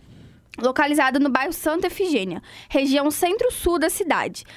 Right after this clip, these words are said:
A justificativa, mais uma vez, foi a inadimplência nos pagamentos do aluguel e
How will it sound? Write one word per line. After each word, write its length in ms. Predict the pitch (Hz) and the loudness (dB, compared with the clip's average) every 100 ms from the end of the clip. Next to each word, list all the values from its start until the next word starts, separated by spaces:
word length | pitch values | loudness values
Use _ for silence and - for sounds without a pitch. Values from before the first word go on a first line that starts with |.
| - | -14
A 160 | - 262 | -4 -2
justificativa, 1040 | 311 392 - 466 - 381 392 - 277 277 | 0 -2 -2 -6 -2 -2 -2 -2 0 0
mais 460 | 254 233 240 277 381 | 2 2 2 0 0
uma 220 | 392 359 | 0 0
vez, 360 | 330 240 240 285 | 2 0 0 -2
foi 200 | - 269 | 0 0
a 80 | 277 | 2
inadimplência 760 | 320 359 - - 311 277 330 | 2 0 -2 -2 0 0 0
nos 140 | 285 330 | 0 0
pagamentos 720 | 320 311 381 349 277 277 269 | 0 2 2 2 0 0 0
do 80 | |
aluguel 500 | 269 294 247 208 240 - - - - - _ | 2 2 2 0 0 -6 -14 -20 -20 -20 _
e 220 | 302 269 | 0 0